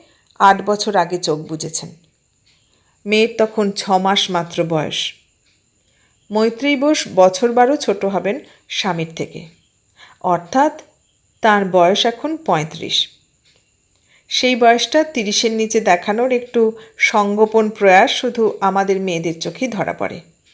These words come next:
মহিলা উচ্চশিক্ষিতা, ছ মাসের জন্য বিলেত গেছিলেন কিসের ডিপ্লোমা আনতে। কোনো লোকের সঙ্গে দশ মিনিটের আলাপের পরেই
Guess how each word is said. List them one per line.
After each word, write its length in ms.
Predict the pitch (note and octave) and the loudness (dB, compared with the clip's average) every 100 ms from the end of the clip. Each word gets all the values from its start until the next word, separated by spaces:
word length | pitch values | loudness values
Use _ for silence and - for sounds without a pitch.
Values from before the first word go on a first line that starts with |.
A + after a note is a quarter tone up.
| _ _ _ _ _ _ _ A3 | _ _ _ _ _ _ _ -2
মহিলা 320 | A3+ C4+ D4 | 0 2 2
উচ্চশিক্ষিতা, 1000 | A#3 A3 - A3+ G#3 G3+ F#3+ - - - _ _ _ _ _ | 2 -2 2 4 4 -2 -8 -6 -12 -14 _ _ _ _ _
ছ 120 | - | -2
মাসের 440 | F#3+ E3+ F#3 A#3 G#3+ | 0 0 0 -2 0
জন্য 240 | A#3+ C4+ | -2 0
বিলেত 400 | C#4 A3+ G3+ G3+ | 0 2 2 2
গেছিলেন 400 | G#3 G3 A3+ D#4 | 0 0 -4 -4
কিসের 380 | E4+ A3 G#3+ F3 | -6 -2 -2 0
ডিপ্লোমা 460 | G3 G3 F#3+ F3 D3 | -4 -2 -2 0 -2
আনতে। 280 | C#3 - - _ _ _ _ _ _ _ _ _ _ _ _ _ _ _ | -6 -14 -18 _ _ _ _ _ _ _ _ _ _ _ _ _ _ _
কোনো 320 | - A#3 B3 C4+ | 0 2 2 4
লোকের 340 | G#3+ G3+ B3+ | 2 4 2
সঙ্গে 340 | - C#4+ D4+ | 2 0 -2
দশ 380 | B3+ G3+ F#3+ - | 4 4 4 0
মিনিটের 380 | A3 A#3+ B3 C4 | -4 0 0 0
আলাপের 520 | - G3 G3 G3+ G#3+ | 2 4 4 2 0
পরেই 380 | A3 G3 G#3 | 2 2 2